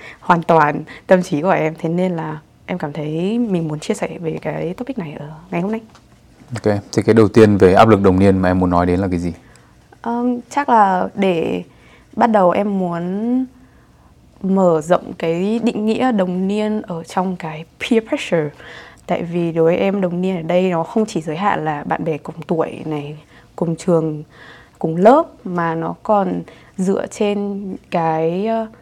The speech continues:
Speaker 1: hoàn cảnh mà, ừm, mình đang so sánh với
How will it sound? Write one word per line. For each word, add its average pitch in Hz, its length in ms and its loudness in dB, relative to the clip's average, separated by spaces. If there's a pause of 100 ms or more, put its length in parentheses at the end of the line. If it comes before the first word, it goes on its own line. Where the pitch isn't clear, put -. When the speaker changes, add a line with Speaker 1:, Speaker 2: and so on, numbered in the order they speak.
(680)
Speaker 1:
hoàn - 520 -6
cảnh - 340 0
mà, 170 260 -4 (560)
ừm, 185 460 0
mình 170 240 0
đang 196 280 -4
so 196 260 -2
sánh 170 280 -2
với 165 180 2